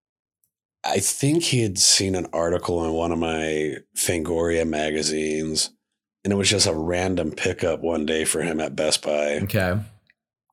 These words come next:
Speaker 1: He watched it, handed me the D V D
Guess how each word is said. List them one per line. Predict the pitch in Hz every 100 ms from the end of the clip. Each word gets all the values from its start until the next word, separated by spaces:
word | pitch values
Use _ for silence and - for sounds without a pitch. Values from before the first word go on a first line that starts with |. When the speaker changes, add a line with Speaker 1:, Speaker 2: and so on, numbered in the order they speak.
| _ _ - -
Speaker 1:
He | 98
watched | 90 76 76 - 78
it, | 78 - - - - _ _ _ _ _ _ _ _ _ _ _
handed | - 104 104 107 107
me | 98 95
the | 90
D | 85 85
V | 80 76
D | 76 76